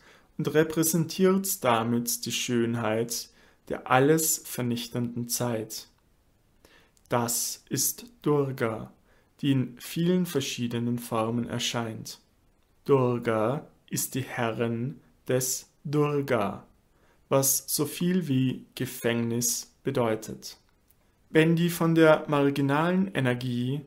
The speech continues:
Tatastha Shakti gezeugten Jivas Krishnas Dienst vergessen, werden sie in das Gefängnis der materiellen Welt, die Zitadelle Durgas, geworfen.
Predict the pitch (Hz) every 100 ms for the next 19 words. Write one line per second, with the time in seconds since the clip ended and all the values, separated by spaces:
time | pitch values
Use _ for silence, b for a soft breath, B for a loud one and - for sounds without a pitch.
0 | - - - 120 139 151 - - 143 143
1 | - 123 120 117 - 127 123 123 B B
2 | B - - - 147 156 156 156 143 -
3 | 123 123 120 120 120 - b b b b
4 | - - 175 - 156 135 - 131 127 127
5 | - - 123 117 110 - 123 120 - _
6 | B B B B 156 160 165 165 160 143
7 | 127 117 117 123 - 127 127 123 120 120
8 | - - - 120 117 120 - 123 120 117
9 | 107 110 110 - - b b b - 123
10 | - 127 123 117 113 139 147 147 135 131
11 | 123 117 113 110 107 - - _ - 123
12 | 123 117 117 - -